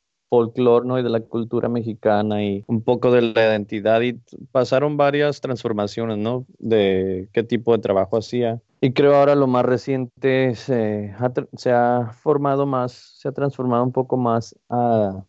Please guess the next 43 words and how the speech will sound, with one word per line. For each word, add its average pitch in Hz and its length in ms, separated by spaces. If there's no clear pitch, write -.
en 117 160
lo 101 120
político, 120 540
¿no? 135 200
Me 113 120
he 110 40
basado 113 340
un 120 60
poquito 123 360
más 120 220
en 127 140
eso 131 260
y 107 300
igual 107 400
siendo 113 320
del 107 160
Paso, 110 400
¿no? 104 120
De 110 100
la 98 100
frontera 101 480
de 101 100
Juárez 104 340
y 107 40
del 101 140
Paso 107 340
y 101 180
viendo 113 280
todo 120 160
lo 113 200
que 104 80
hasta 113 300
ha 107 180
estado 110 380
pasando 113 460
con 98 320
la 107 180
se-, - 300
separación 107 600
de 113 60
familias, 113 580
¿no? 120 300
Con 98 460